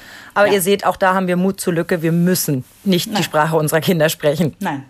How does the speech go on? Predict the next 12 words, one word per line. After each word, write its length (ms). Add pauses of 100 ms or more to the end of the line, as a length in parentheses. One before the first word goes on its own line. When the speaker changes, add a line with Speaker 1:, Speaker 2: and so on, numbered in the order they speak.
(640)
Speaker 2:
Das 160
sind 160
die 60
Stellen, 300
wo 100
ich 160
gerne 300
über 220
vierzig 340
dann 180
bin. 200 (180)
<laughs> 160